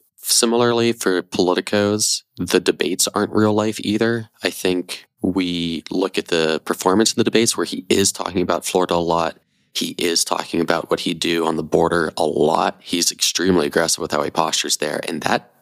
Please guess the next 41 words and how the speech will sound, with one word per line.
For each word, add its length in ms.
audibly 480
plays 300
well 360
with 160
audiences 540
at 100
the 60
debate. 380
You 80
could 180
tell 460
that 320
the 100
Republican 460
audience 460
likes 300
his 140
message. 480
But 240
as 120
soon 200
as 140
he's 120
off 200
the 80
stage, 520
or 340
he 120
could 140
stay 200
on 120
the 60
stage 340
and 80
the 60
lights 300
and 80
the 40
cameras 380
are 100
off, 240